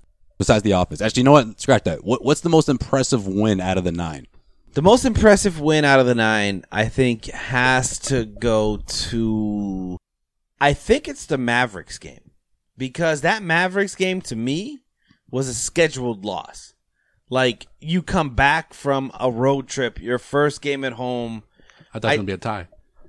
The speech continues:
Speaker 2: It was supposed to be a fourteen overtime game, but
Speaker 1: Yeah, you're a little off
Speaker 2: they
Speaker 1: on
Speaker 2: were
Speaker 1: that.
Speaker 2: tied at halftime, though, bro.
Speaker 1: <laughs> It's so close. Yeah.
Speaker 2: You know what I mean?
Speaker 1: <laughs> You know,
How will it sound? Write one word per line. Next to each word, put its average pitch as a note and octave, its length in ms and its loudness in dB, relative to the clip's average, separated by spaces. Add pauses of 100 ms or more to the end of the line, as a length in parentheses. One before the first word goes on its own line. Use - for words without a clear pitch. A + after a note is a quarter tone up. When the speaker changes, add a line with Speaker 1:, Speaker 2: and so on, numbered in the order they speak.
(120)
Speaker 2:
It C3+ 160 0
was A#2+ 160 -2
supposed C3+ 240 2
to G#2+ 80 -12
be A2+ 140 0
a G#2+ 40 -4
fourteen A2 380 -12
overtime G2+ 400 -2
game, E2 420 -6
but F2 260 -2 (340)
Speaker 1:
Yeah, F2+ 260 4
you're E2 200 4
a - 20 6
little D#2+ 220 4
off D2 80 0
Speaker 2:
they E3+ 80 6
Speaker 1:
on G#3 60 6
Speaker 2:
were C4 80 4
Speaker 1:
that. D3 80 0
Speaker 2:
tied C4 220 4
at B3 100 2
halftime, A#3+ 640 -6
though, G#3+ 160 -12
bro. G#3 320 -10 (580)
Speaker 1:
<laughs> - 120 10 (640)
It's - 180 -8
so A2 140 0
close. F#2 360 -6
Yeah. G#2+ 100 -4 (220)
Speaker 2:
You C#3+ 200 -6
know D#3+ 120 2
what E3+ 140 0
I G3 160 0
mean? F#3+ 100 -6 (260)
Speaker 1:
<laughs> - 300 -6
You B2+ 100 2
know, A2 160 4